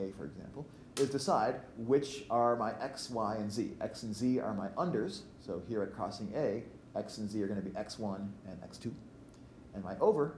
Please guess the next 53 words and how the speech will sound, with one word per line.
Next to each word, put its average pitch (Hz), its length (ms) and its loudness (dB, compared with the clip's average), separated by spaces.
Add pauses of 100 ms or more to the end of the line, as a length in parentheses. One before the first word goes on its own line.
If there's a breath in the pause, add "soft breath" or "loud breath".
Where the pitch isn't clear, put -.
(100)
is 110 240 0 (100)
X - 160 -6
five - 260 -6 (1040)
for 85 180 -4
this 85 160 -6
particular - 460 -8
crossing. - 360 -12 (840 loud breath)
Since 196 240 8
in 190 80 8
the 156 60 8
magic 196 340 6
equation 165 360 4
the 120 60 -2
three 151 220 4
of 151 100 6
those 127 180 6
are 104 40 0
symmetric, 101 500 -2
it - 380 -16
doesn't 113 220 0
matter 80 240 -4
which 73 200 -6
one 73 100 -6
is 78 80 -8
X, - 220 -8
Y, 85 140 -4
or 80 120 -4
Z 92 200 0
when 80 140 -4
we're 80 80 -6
just 80 180 -6
adding 78 280 -8
the - 80 -10
three 76 200 -8
of 65 60 -8
them - 140 -10
together. - 320 -10 (1300 loud breath)
We 156 80 6
don't 165 100 4
even 127 120 2
have 120 160 0
to 120 60 -2
worry 131 260 6
about 98 240 2
which 101 180 -2
ones 95 200 -2
are 85 100 -2
over 90 220 -4
and 78 100 -6
which - 180 -10
ones 76 180 -8
are - 100 -6
under. - 180 -10